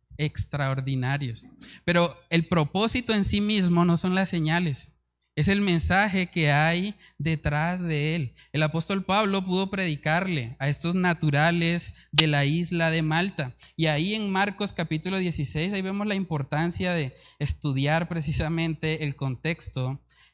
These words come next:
En Marcos dieciséis al final vemos que se nos da el propósito también de esas señales.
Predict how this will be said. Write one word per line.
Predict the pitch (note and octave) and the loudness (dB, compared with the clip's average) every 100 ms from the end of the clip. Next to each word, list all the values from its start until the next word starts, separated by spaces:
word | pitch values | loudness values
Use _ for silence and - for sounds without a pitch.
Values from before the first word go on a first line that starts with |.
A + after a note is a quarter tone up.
| _ | _
En | - D3 | -4 0
Marcos | E3+ G3+ G#3+ A#3 | 2 2 0 -2
dieciséis | A3+ G#3 F3 F#3+ G3+ | 0 0 2 2 2
al | G#3+ | -2
final | - F3 F#3 F#3+ E3+ | -2 0 2 4 2
vemos | F3 F3+ G#3+ | 0 -2 -4
que | G#3+ | -4
se | G3+ | -2
nos | F#3 E3 | 0 0
da | D#3+ | 2
el | E3 F3 | 0 0
propósito | G3 F#3 F#3 G3+ G#3 F#3+ F3+ | -2 -2 0 0 -2 -4 -2
también | E3+ D#3 D#3+ D#3+ | -2 0 -2 -2
de | |
esas | E3 F3+ | -2 -2
señales. | E3 E3 E3 F#3 D3+ - - | 0 0 0 0 -2 -6 -10